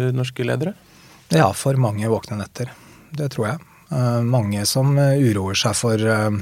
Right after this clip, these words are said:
Speaker 2: for hva som ligger rundt neste sving, eh, kvartalsrapporteringer, eh,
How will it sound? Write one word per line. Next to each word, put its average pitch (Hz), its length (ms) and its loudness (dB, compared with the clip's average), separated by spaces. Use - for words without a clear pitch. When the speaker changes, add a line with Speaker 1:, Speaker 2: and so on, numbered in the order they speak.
Speaker 2:
for - 160 2
hva 117 140 8
som 123 120 4
ligger 107 300 2
rundt 104 160 -2
neste - 260 -2
sving, 143 540 2
eh, 110 480 -4
kvartalsrapporteringer, 107 1400 0
eh, 101 520 -6